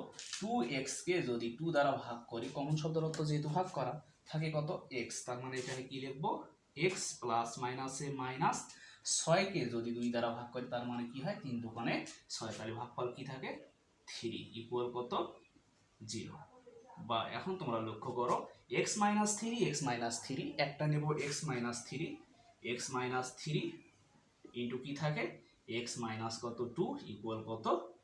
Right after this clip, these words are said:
জিরো। এখন তোমরা লক্ষ্য করো, এটা একটা রাশি, এটা একটা রাশি। তোমরা জানো যে দুটি রাশির গুণফল যদি শূন্য হয়, অন্তত যে কোনো একটা রাশির মান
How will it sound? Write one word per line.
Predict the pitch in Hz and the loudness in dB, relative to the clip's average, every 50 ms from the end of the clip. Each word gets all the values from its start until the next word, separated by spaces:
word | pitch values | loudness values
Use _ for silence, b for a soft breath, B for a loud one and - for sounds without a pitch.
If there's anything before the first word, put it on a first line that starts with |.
| _ _ _ _ _ - | _ _ _ _ _ -2
জিরো। | 254 240 180 - - - - - _ _ _ _ - - _ _ | 2 4 4 4 2 -2 -8 -14 _ _ _ _ -20 -20 _ _
এখন | - 185 233 254 - | -2 -2 0 0 2
তোমরা | 208 151 127 117 113 | 2 4 4 4 4
লক্ষ্য | 113 110 - - 127 | 2 0 -2 -2 0
করো, | 127 160 214 - B B B B B - - | 2 2 2 2 B B B B B -8 -4
এটা | 160 170 202 202 | 2 4 4 4
একটা | 202 - 208 208 208 | 4 2 4 6 6
রাশি, | 208 202 - 254 233 170 | 6 4 4 2 2 2
এটা | - 127 117 | 4 4 4
একটা | 113 - 120 113 | 4 4 2 2
রাশি। | 110 110 123 117 135 | 2 2 0 2 4
তোমরা | 143 147 147 139 143 165 | 4 6 6 6 6 6
জানো | 175 165 139 123 123 | 8 8 6 6 4
যে | 135 135 139 | 2 2 2
দুটি | 156 156 190 208 202 202 | 2 2 4 6 6 8
রাশির | 190 196 - 202 202 202 170 151 | 8 6 6 4 4 4 4 4
গুণফল | 143 147 147 147 - 185 185 190 190 190 | 4 4 4 6 6 4 4 6 4 4
যদি | 185 190 202 185 - | 4 4 2 0 2
শূন্য | - 160 139 135 135 139 143 131 139 - | 4 6 8 8 10 10 8 6 6 10
হয়, | 127 131 135 117 95 - B B B B B B B - | 12 12 12 12 10 4 B B B B B B B 0
অন্তত | 135 156 156 160 160 147 156 | 2 2 4 4 4 4 4
যে | 160 160 170 | 4 2 4
কোনো | 170 175 175 | 4 4 4
একটা | 170 - 175 | 4 4 4
রাশির | 170 156 - 170 160 160 | 4 4 4 4 2 2
মান | 160 156 | 4 2